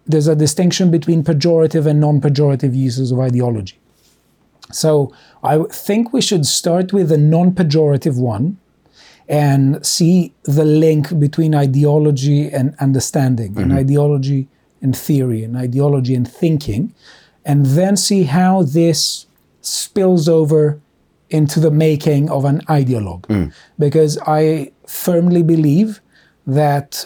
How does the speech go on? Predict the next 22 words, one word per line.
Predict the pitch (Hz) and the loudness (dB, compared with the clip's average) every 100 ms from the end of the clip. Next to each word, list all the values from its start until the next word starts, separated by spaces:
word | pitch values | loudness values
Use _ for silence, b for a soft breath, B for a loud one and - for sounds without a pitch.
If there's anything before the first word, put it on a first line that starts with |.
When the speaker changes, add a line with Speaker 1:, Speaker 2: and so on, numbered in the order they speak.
| - | -6
Speaker 1:
when | 156 160 160 | -2 0 2
we're, | 160 165 - | 2 0 -2
that | 147 151 151 | -2 -2 -2
there | 165 156 | 0 0
are | 151 156 160 | 0 0 0
also | 170 - 135 107 - _ _ _ _ _ _ _ _ _ _ _ _ _ _ _ _ - | -2 0 -2 -4 -8 _ _ _ _ _ _ _ _ _ _ _ _ _ _ _ _ -4
ideologues | 160 156 160 151 143 143 147 - _ _ - | 0 2 2 4 2 0 -2 -8 _ _ -4
in | 156 151 | 0 0
a | |
pejorative | 139 139 131 156 143 143 131 | 0 -2 0 2 2 0 -2
sense | - 143 139 151 | -2 -2 0 0
and | 147 | 0
ideologues | 143 135 131 131 123 | 0 0 0 -2 -2
in | 127 | -2
a | 127 | 0
non-pejorative | 143 147 143 120 123 117 120 | 0 0 -2 -4 -4 -4 -8
Speaker 2:
Mm. | - 160 | -4 -4
Speaker 1:
sense, | 127 180 - b b | -4 -8 -14 b b
but | - | -2
I | 147 | -2
firmly | - - 190 202 202 | -2 0 0 2 0
believe | 165 165 143 135 196 233 | 0 0 0 0 -2 -4